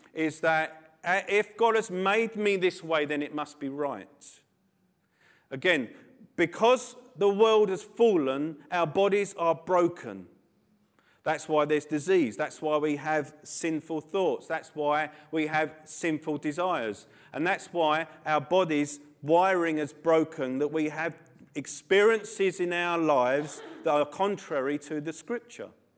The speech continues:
And, and I'm not talking about this subject today, but if you look in Leviticus, me-, I, there's a, uh, you can equally go and find people like Steve Chalk who will give you other options.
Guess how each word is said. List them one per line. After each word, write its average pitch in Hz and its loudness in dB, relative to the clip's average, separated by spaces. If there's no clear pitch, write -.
And, 151 -4
and 160 -2
I'm 170 -2
not 180 -2
talking 226 0
about 190 0
this 165 -4
subject 180 -2
today, 156 -2
but 147 -4
if 151 -6
you 160 0
look 151 -2
in 165 -4
Leviticus, 170 -6
me-, 156 -2
I, 151 0
there's 151 -2
a, 143 2
uh, 135 -10
you 147 -2
can 143 -4
equally 160 -4
go 151 -2
and 143 -8
find 143 -8
people 135 -8
like 123 -4
Steve 131 -10
Chalk 127 -10
who 120 -8
will 120 -8
give 123 -10
you 113 -10
other 135 -6
options. 101 -10